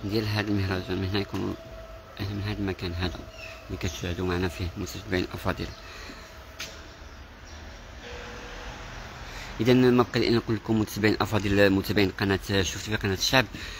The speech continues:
صباحكم مبروك ويوم سعيد للجميع ان شاء الله، ونهايه اسبوع موفقه، الله يسمعكم اخبار الخير. وكذلك هذه مناسبه للتلاميذ اللي ان شاء الله مقبلين على الامتحانات، كنتمناو ان شاء الله التوفيق والنجاح، وكل ما كيتمناو يا ربي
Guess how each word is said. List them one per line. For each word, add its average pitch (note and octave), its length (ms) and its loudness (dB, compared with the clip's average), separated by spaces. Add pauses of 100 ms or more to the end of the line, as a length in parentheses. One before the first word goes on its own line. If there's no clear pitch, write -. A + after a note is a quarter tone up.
(220)
صباحكم B2+ 480 2
مبروك A2 300 2
ويوم G#2 200 6
سعيد G2+ 260 4
للجميع G2 280 4
ان F#2+ 60 4
شاء F#2+ 160 4
الله، G2 180 4
ونهايه F#2 440 4 (200)
اسبوع G2+ 260 4
موفقه، G2 600 6 (320)
الله A2 100 4
يسمعكم G#2 460 2
اخبار G2+ 300 8
الخير. A2+ 320 4 (340)
وكذلك G#2+ 500 4
هذه G#2 140 4
مناسبه G#2 640 8 (360)
للتلاميذ G#2+ 1200 6
اللي G#2 200 2
ان G2 40 0
شاء F#2 180 2
الله F#2+ 260 2
مقبلين G#2 300 2
على F#2+ 120 4
الامتحانات، G#2 440 2
كنتمناو G#2+ 340 6
ان G#2+ 60 8
شاء G#2 140 8
الله G#2 160 4
التوفيق A2+ 500 4
والنجاح، A2 460 2
وكل C#3 300 2
ما C3 120 4
كيتمناو G#2 420 0
يا G#2 140 4
ربي G#2 80 -2